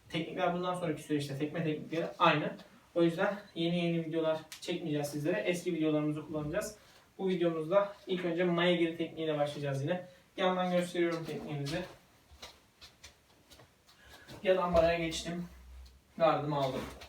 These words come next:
Ne demiştik yeşil kemerden mavi kemere geçerken? Artık tekme kombinasyonumuz aynı başlıyor. Yani önce ön ayak Mayegiri, sonra arka ayak Mayegiri. Basarken önce ön elle Kizamusuki, sonra arka elle Gyakusuki. Yani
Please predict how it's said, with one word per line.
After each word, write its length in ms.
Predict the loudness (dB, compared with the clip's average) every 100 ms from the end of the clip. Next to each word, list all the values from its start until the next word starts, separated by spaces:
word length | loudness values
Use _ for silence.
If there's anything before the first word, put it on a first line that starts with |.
| -12 -12 -10 2
Ne 140 | 4
demiştik 400 | 6 4 -2 -4
yeşil 300 | -4 -4 -4
kemerden 420 | -2 0 0 0
mavi 320 | -2 -2 -2 -4
kemere 260 | -4 -4
geçerken? 560 | -4 -6 -6 -2 -2 -4 -12 -4
Artık 320 | 0 0 -2 -6
tekme 280 | -6 -4
kombinasyonumuz 720 | -2 0 0 -2 -2 -4 -2 -2
aynı 300 | 0 0 0
başlıyor. 380 | -2 -4 -2
Yani 260 | 0 0 -2 -8 -18 -8
önce 320 | 2 4 6 6
ön 120 | 4
ayak 340 | 4 2 -2 -10 -8 0
Mayegiri, 560 | 2 4 2 0 -2 -4 -10 -14 -20 -20 _ -16
sonra 340 | -4 -2 0
arka 320 | 2 2 4
ayak 140 | 4 2 -2
Mayegiri. 540 | 2 4 4 0 -2 -6 -12 -4
Basarken 640 | -2 2 2 4 4 2 2
önce 320 | 4 4 6 4
ön 240 | 6 6
elle 280 | 4 2 0
Kizamusuki, 800 | 0 4 4 4 0 0 0 0 -2 0
sonra 360 | 2 4 4
arka 220 | 2 2
elle 180 | 2 2
Gyakusuki. 600 | 2 0 0 -8 -16 -18 -20 -20 _ -20 -8
Yani 520 | 0 0 2 -2 -4